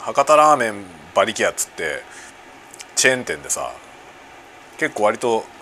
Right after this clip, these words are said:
北海道にあちこちあるんですけど、バリケアね。福岡の人に聞いたら、「バリケアなんて知らなかったよ。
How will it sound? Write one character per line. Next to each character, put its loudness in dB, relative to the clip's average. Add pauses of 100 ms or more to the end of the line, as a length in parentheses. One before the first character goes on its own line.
北 -12
海 2
道 -8
に -8
あ -2
ち -6
こ -10
ち -6
あ -2
る -10
ん -20
で -16
す -6
け -16
ど、 -16 (560)
バ -2
リ -8
ケ -8
ア -10
ね。 -14 (3000)
福 -2
岡 0
の -8
人 -10
に -12 (200)
聞 -10
い -20
た -4
ら、 -10
「バ 0
リ -4
ケ 2
ア 4
な 2
ん -6
て -6
知 -4
ら -6
な -6
か -6
っ -14
た -18
よ。 -20